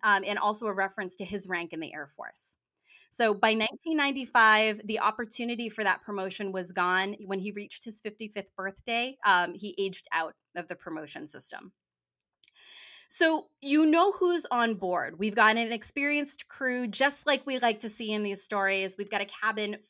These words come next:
full of tourists and students and military personnel. Everyone's seated. We're ready for departure.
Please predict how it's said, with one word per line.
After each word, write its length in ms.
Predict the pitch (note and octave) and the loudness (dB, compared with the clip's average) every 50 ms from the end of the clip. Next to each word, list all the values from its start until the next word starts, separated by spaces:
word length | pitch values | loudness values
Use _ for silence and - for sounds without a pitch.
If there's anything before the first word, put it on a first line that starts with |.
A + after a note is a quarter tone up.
| - - - | -14 -6 -4
full 200 | F4+ F4+ D#4+ F4+ | -4 -2 -2 -4
of 140 | D#4+ - | -4 -6
tourists 640 | - - - C#4+ C4+ C4+ C4+ C4+ C#4 C4+ - - - | -8 -6 -2 0 2 2 2 0 0 -2 -4 -6 -6
and 120 | G#3+ G3 F#3+ | -6 -8 -6
students 520 | - - - D4+ C#4+ C4+ C4+ C4+ B3+ - | -6 -8 -6 -6 -6 -4 -4 -6 -4 -4
and 100 | A3+ G#3+ | -4 -2
military 520 | G#3+ G#3 G3+ G#3 G#3 G#3 G#3 G3+ G3+ G3 | -4 -2 -4 -4 -4 -4 -2 -2 -2 -2
personnel. 720 | F#3+ - - G3+ F#3 F#3 - G3 F#3+ F3+ F3+ F3+ E3+ F3 F3 - - - - - - - - _ - | -4 -4 -6 -6 -6 -6 -6 -4 0 2 2 2 2 0 -4 -8 -14 -20 -20 -20 -20 -20 -4 _ 6
Everyone's 460 | C4+ D4 F4 E4+ E4 D#4 D4 C#4+ - | 6 6 8 6 4 4 4 2 0
seated. 460 | - C#4+ B3+ B3+ B3 B3 A#3+ A3+ G#3 - | -2 -2 -2 0 2 2 0 0 -2 -4
We're 140 | G#3+ G#3 G3+ | -4 -2 2
ready 260 | G3+ A3 A#3 B3 B3+ | 2 2 2 2 0
for 140 | G#3+ - A#3+ | -4 -4 -6
departure. 760 | G#3 G#3+ G#3+ - G#3 G3 G3 F#3+ - - G3+ G3 G3 G3 | -6 -6 -6 -2 -2 -2 -2 -4 -6 -4 -4 -4 -4 -6